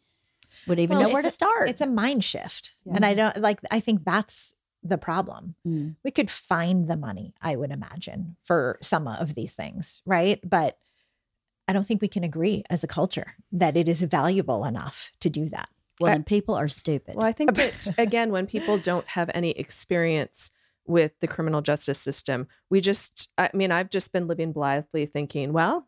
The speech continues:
Speaker 3: you know, you do the crime, you do the time." <laughs>
Speaker 1: <laughs>
Speaker 3: You know?
Speaker 1: Right. Yeah, yeah.
Speaker 3: And then you read a book like this and go, "Oh, this is not what I had in mind."
Speaker 1: Exactly.
Speaker 3: Like
Speaker 2: Yeah.
Speaker 1: It's broken.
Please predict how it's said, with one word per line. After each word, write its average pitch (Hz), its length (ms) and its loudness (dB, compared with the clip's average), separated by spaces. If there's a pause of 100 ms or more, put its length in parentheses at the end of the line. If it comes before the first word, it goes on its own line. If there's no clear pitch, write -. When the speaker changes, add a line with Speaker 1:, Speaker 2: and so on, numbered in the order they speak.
(120)
Speaker 3:
you 170 100 0
know, 143 240 0 (480)
you 165 80 -2
do 170 140 4
the 240 80 -2
crime, 277 260 4
you 240 80 -4
do 233 100 0
the 262 80 2
time." 220 400 4
<laughs> - 40 -4 (260)
Speaker 1:
<laughs> 349 460 4
Speaker 3:
You 269 60 0
know? 302 380 2
Speaker 1:
Right. 233 100 0
Yeah, 403 140 4
yeah. 427 180 2
Speaker 3:
And 247 160 0
then 247 160 2
you 240 100 2
read 269 180 2
a 247 40 2
book 220 200 -2
like 190 200 0
this 180 220 2
and 180 140 -2
go, 151 360 4 (540)
"Oh, 233 340 4
this - 360 0
is - 160 -4
not 190 340 2 (140)
what 170 180 0
I 160 140 4
had 202 240 -2
in 110 120 -6
mind." 202 400 -8
Speaker 1:
Exactly. 156 440 0
Speaker 3:
Like 170 200 2
Speaker 2:
Yeah. 156 60 -10 (1800)
Speaker 1:
It's 175 120 0
broken. 170 500 2